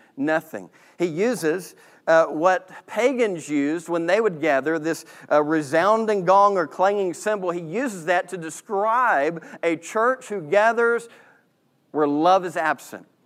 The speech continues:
He's basically saying to them, "If you operate, if you function in ministry without love, you are no different than the pagans down the street. You gain nothing. It counts for nothing. All of this, anything that we do, if we're not motivated and driven by love,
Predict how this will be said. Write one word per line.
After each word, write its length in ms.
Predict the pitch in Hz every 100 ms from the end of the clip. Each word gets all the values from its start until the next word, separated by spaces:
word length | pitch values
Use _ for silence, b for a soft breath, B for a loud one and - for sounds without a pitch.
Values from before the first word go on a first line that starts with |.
| _
He's 160 | 160 165
basically 420 | 202 226 226 208
saying 260 | 170 208 208
to 40 |
them, 220 | 185 190 180
"If 160 | 165
you 360 | 196 233 277 277 - 180
operate, 580 | 233 269 185 135 123
if 120 | 135 214
you 120 | 226
function 580 | - 240 277 294 240 233
in 180 | 226
ministry 560 | 226 254 226 - 151 139 B -
without 400 | 180 196 240 233
love, 320 | 208 196 - B
you 160 | 180 240
are 80 | 220
no 360 | 214 214 262 285
different 480 | 180 233 233 233
than 140 | 226 220
the 80 | 214
pagans 600 | - 226 233 175 147 139
down 280 | 170 190
the 80 | 196
street. 640 | 185 240 254 285 247 - - _ _ _ _ _ _ _ _ _ _ _ _ _ _ _ _ _ _
You 160 | 180 220
gain 420 | 175 233 285 269
nothing. 380 | 220 170 - 143
It 140 | 160
counts 360 | - 240 277 -
for 140 | 220
nothing. 400 | 196 180 165 160
All 400 | 160 208 277 294
of 100 | 262
this, 200 | 233 -
anything 480 | 254 262 302 302 285
that 140 | 269 254
we 160 | 254
do, 220 | 240 240
if 120 | 220 226
we're 140 | 220
not 240 | 220 233
motivated 760 | 226 202 233 277 254 220 190 185
and 160 | 175
driven 460 | 151 170 233 254 247
by 160 | 202 202
love, 640 | 202 208 185 113 90 _